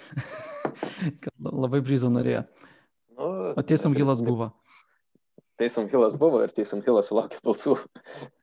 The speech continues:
Speaker 1: Mm, tai aš man, tai jis nuostabus žaidėjas.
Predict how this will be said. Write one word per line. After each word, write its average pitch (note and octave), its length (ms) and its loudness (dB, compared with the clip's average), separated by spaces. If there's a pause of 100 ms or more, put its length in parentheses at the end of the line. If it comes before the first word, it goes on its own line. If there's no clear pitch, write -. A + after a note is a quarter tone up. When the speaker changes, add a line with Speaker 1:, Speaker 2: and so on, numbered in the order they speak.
(360)
Speaker 1:
Mm, C3 340 -6
tai D3 220 -4
aš - 180 -8
man, C#3+ 240 -2
tai D3 160 -6
jis - 160 -10
nuostabus G3 560 0
žaidėjas. G#3+ 400 0